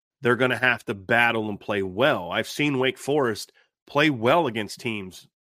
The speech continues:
running, who run the football. I've seen them step up. I saw them battle Florida State and shut Florida State down. They geared a lot of their run game towards stopping Florida, or a lot of their game plan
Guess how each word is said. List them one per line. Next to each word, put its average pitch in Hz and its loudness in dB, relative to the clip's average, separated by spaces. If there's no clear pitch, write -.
running, 120 -2
who 117 -6
run 123 0
the 123 -4
football. 110 -6
I've 123 0
seen 135 -2
them 139 -4
step - 0
up. 151 0
I 107 -4
saw 131 0
them 123 -4
battle 123 2
Florida 143 -6
State 147 -6
and - -14
shut - -4
Florida 139 -2
State 160 -2
down. 104 -2
They 104 -4
geared 123 0
a 117 -2
lot 113 -2
of 131 -8
their 143 -4
run 147 -4
game 117 -2
towards 107 -6
stopping 113 -6
Florida, 131 -4
or 123 -4
a 107 -10
lot 127 2
of 123 -4
their 117 -2
game 123 0
plan 113 -6